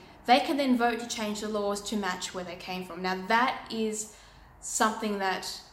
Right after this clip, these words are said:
is always a consideration in migration. The problem is that mass migration is being used by the U N, who are a socialist nut job, uh, group, who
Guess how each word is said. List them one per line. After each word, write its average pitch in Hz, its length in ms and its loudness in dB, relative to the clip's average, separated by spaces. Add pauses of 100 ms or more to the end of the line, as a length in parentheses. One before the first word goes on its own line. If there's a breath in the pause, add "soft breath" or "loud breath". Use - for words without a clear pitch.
(380)
is 220 160 0
always 226 420 4
a 214 60 -4
consideration 196 640 -4
in 190 180 -4
migration. 190 680 -2 (200 loud breath)
The 247 80 -2
problem 370 380 4
is 190 280 -2
that 196 220 0 (840)
mass 269 380 0
migration 220 560 0
is - 100 -4
being 202 260 -2
used 220 240 -2
by 202 200 2
the 190 100 -2
U 190 260 0
N, 185 300 0 (480 loud breath)
who 190 140 -8
are 160 80 -8
a 170 40 -8
socialist 185 760 -4
nut 190 340 -2
job, 185 220 0 (680 loud breath)
uh, 180 340 0
group, 202 380 -2
who 196 340 0